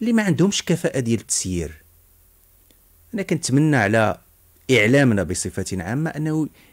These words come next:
يشرح للناس، حيت انا عندنا الاميه متفشيه في المجتمع ديالنا، يشرح للناس بعدا شنو هي الانتخابات، شنو هو هذا المرشح، شنو دوره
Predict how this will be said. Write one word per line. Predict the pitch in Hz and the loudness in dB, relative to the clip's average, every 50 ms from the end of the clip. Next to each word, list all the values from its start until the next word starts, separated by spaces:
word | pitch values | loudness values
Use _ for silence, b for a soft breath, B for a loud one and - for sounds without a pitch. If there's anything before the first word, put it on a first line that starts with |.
| b b b | b b b
يشرح | 127 - - 165 - - 151 | -4 0 0 0 0 2 2
للناس، | 147 139 135 123 117 117 120 123 - - | 4 6 6 6 6 4 2 0 -2 -6
حيت | 139 131 - | -8 -10 -8
انا | 139 135 | -6 -6
عندنا | 123 120 123 127 123 117 - | -6 -4 -4 -4 -4 -4 -4
الاميه | - 113 113 113 113 113 113 | -4 -2 -2 -2 -2 -2 -2
متفشيه | 117 135 - - 135 - - - - 120 110 | -4 -4 -6 -8 -10 -10 -10 -6 -4 -4 -4
في | 107 - | -4 -4
المجتمع | 98 98 92 87 - - 92 85 80 78 | -6 -6 -6 -8 -6 -6 -6 -4 -4 -6
ديالنا، | 78 82 85 101 127 | -6 -6 -4 -4 -4
يشرح | 139 - 196 180 - | -4 -4 -4 -4 -2
للناس | 170 165 170 175 135 | 0 0 0 0 0
بعدا | 123 131 160 | 0 -2 -2
شنو | 160 170 170 | -2 0 0
هي | 165 | 2
الانتخابات، | 160 156 143 - - 131 - - 113 107 95 92 87 - - _ b b b b b b | 2 2 0 0 -2 -2 0 0 -2 0 0 -2 -4 -6 -10 _ b b b b b b
شنو | b - 202 196 180 | b 0 2 6 6
هو | 170 175 170 | 8 8 8
هذا | 156 151 139 143 | 8 6 4 2
المرشح، | 139 135 127 113 - - 104 90 - | 2 2 0 0 -2 -4 -6 -6 -4
شنو | - 147 139 | 0 0 2
دوره | 127 120 131 127 113 107 92 - _ | 4 4 4 4 4 2 0 -2 _